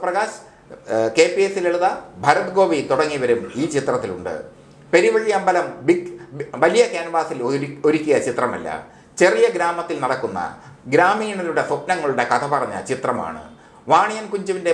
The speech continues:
മകൻ രാമൻ അനശ്വരമായ കഥാപാത്രമാണ്. കാരണം, നമുക്കിടയിൽ വാണിയൻ കുഞ്ചുവിൻ്റെ മകൻ രാമനുണ്ട്. ഒരു ഓർമ്മപ്പെടുത്തലായി.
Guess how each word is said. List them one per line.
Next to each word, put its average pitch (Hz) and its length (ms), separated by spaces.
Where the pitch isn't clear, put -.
മകൻ 156 180
രാമൻ 151 300
അനശ്വരമായ 175 560
കഥാപാത്രമാണ്. 117 800
കാരണം, 190 360
നമുക്കിടയിൽ 165 540
വാണിയൻ 180 360
കുഞ്ചുവിൻ്റെ 151 400
മകൻ 117 180
രാമനുണ്ട്. 123 540
ഒരു 196 100
ഓർമ്മപ്പെടുത്തലായി. 139 800